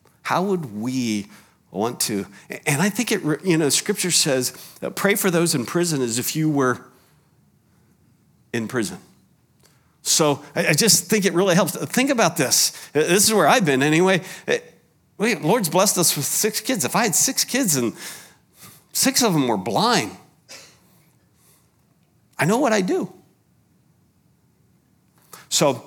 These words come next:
um, pray about it and then bring these back Christmas Eve. If, I know, and I understand we live in a world where giving's actually easier online because checkbooks are becoming a thing of the past.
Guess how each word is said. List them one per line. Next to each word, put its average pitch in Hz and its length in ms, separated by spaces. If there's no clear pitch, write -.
um, 127 480
pray 180 140
about 175 200
it 180 120
and 131 180
then 139 560
bring 135 160
these 123 200
back 120 360
Christmas - 520
Eve. 117 420
If, - 800
I 127 80
know, 123 380
and 131 340
I 117 80
understand 113 560
we 117 60
live 110 160
in 110 80
a 104 80
world 113 260
where 101 220
giving's 104 480
actually 95 500
easier 110 400
online 104 520
because 95 320
checkbooks - 580
are - 80
becoming 107 400
a 101 60
thing 120 260
of 107 140
the 110 80
past. - 600